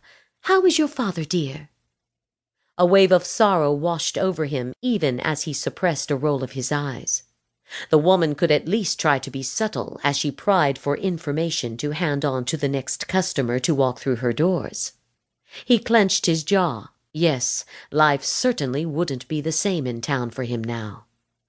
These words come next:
He had no idea where Pa was, or how he was doing, or if he was even alive. But Missus Halverson waited for an answer,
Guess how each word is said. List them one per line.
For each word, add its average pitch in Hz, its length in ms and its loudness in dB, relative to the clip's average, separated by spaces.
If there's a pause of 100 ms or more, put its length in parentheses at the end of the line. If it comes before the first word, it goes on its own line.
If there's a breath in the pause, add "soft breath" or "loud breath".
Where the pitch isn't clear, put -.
(320 loud breath)
He 233 140 4
had 220 180 6
no 214 220 4
idea 226 400 4
where 175 200 2
Pa 185 280 0
was, 123 400 -4 (180 loud breath)
or 151 120 2
how 165 180 4
he 147 160 -4
was 139 180 -4
doing, 143 480 -2 (260 loud breath)
or 147 140 2
if 170 200 2
he 185 100 -2
was 151 180 0
even 170 220 0
alive. 175 680 -2 (480)
But 147 200 0
Missus 175 320 0
Halverson 170 580 2
waited 175 320 0
for 165 160 0
an 156 100 0
answer, 156 480 -6